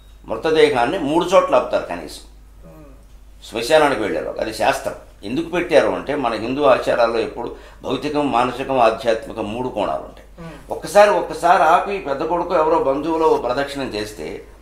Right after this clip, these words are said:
Speaker 1: ఒక మమకారం. భౌతికంగా ఆ దేహం ఎలా ఉందో చూడొచ్చు. ఇప్పుడంటే చాలా ఏర్పాట్లు, ఐస్ బాక్సులు వచ్చాయి కానీ చీమలు పట్టేస్తాయి, చూడొచ్చు. మానసికంగా ఒక అనుభూతి, ఆధ్యాత్మికం అంతేకాదు వైజ్ఞానికం ఉంది అందులో.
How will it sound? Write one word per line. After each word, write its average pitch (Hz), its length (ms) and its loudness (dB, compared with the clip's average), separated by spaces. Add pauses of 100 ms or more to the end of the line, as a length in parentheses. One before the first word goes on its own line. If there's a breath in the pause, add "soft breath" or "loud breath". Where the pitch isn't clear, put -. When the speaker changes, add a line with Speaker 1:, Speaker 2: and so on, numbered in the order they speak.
Speaker 1:
ఒక 113 80 -10
మమకారం. 95 520 -4 (1200 soft breath)
భౌతికంగా 143 960 2 (100)
ఆ 101 80 4
దేహం 165 440 0
ఎలా 147 200 6
ఉందో 156 420 -2
చూడొచ్చు. 123 240 -2
ఇప్పుడంటే 120 340 -8
చాలా 131 280 2
ఏర్పాట్లు, 131 560 2
ఐస్ 113 200 -2
బాక్సులు 127 360 0
వచ్చాయి 120 200 -6
కానీ 123 120 -6
చీమలు 127 240 -2
పట్టేస్తాయి, 135 460 -10 (1300)
చూడొచ్చు. - 420 -2 (880 soft breath)
మానసికంగా 196 640 2
ఒక 156 160 2
అనుభూతి, 123 440 -4 (340)
ఆధ్యాత్మికం 170 760 0
అంతేకాదు 160 380 2
వైజ్ఞానికం 190 720 2
ఉంది 135 180 -2
అందులో. 90 220 -6